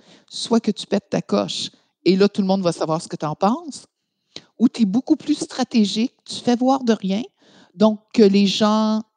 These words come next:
ils t'ont pas atteint, c'est ce qu'ils vont penser, puis tu continues de faire tes preuves. C'est l'option que j'ai prise. Puis je vous dirais qu'aujourd'hui, j'ai le respect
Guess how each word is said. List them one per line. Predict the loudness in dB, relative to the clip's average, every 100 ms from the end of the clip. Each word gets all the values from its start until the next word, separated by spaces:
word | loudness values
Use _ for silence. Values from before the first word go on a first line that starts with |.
| _ _ _ _ _ _ _ _ _ _
ils | -10
t'ont | 0 -2
pas | 2 0 0
atteint, | -2 -2 -4 -6 -16
c'est | -12 -12
ce | -10
qu'ils | -6
vont | -6
penser, | -2 -4 -6 0 0 0 _ -20 _ _
puis | -8
tu | -6
continues | -2 -2 -2 -4
de | -2
faire | -2 -4
tes | 0 -2
preuves. | 2 0 0 -6 -10 -12 _ _ _ -10
C'est | -6 0
l'option | 0 0 -6 -6
que | -2
j'ai | -2
prise. | -2 -10 -12 _ _ _ -20 _ _
Puis | -4
je | -2
vous | 0
dirais | 0 0 0
qu'aujourd'hui, | -2 -4 -4 -6 -10 -4 0 0 -2 _ _ _
j'ai | -2 2
le | 4
respect | 6 4 0 0 0